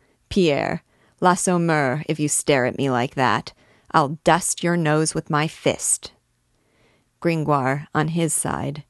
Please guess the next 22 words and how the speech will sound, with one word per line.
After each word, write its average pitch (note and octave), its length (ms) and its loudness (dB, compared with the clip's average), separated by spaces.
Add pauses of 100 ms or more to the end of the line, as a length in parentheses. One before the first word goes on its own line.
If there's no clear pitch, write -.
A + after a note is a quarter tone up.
(120)
roused E3+ 460 0
from F3 200 -2
his F3 200 0
meditations, C#3+ 880 -4 (280)
was - 140 -4
contemplating D3+ 760 -2
the D3 80 -2
wild, D#3+ 600 0
noisy D3 440 -2
scene C#3 360 -4
before C3+ 440 -4
him, D3+ 340 -6 (520)
muttering D3 520 0
between D3+ 380 -4
his D3 260 -2
teeth, - 520 -6 (800)
"Luxuriosa F#3 1120 0
res D#3 300 -2
vinum F3 600 0
et - 160 -2
tumultuosa D#3 1120 -2
ebrietas." - 1080 -4